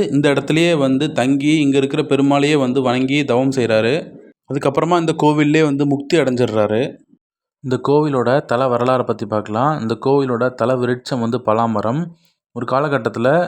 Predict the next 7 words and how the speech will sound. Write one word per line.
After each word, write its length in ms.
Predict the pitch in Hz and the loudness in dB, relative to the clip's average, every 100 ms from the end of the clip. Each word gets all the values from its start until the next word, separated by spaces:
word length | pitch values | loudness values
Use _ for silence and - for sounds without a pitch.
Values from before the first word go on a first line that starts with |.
| - | -6
இந்த 140 | 120 113 | -4 0
இடம் 220 | 123 147 | 0 0
முழுக்க 300 | 127 131 131 139 160 165 - | 0 -2 0 0 0 0 -2
பலா 240 | 117 127 131 | -2 0 0
வனமா 360 | 117 120 127 127 | 0 0 2 0
வந்து 180 | 107 110 | 0 -2
இருந்திருக்குது. 460 | 104 104 98 101 | -2 -2 0 0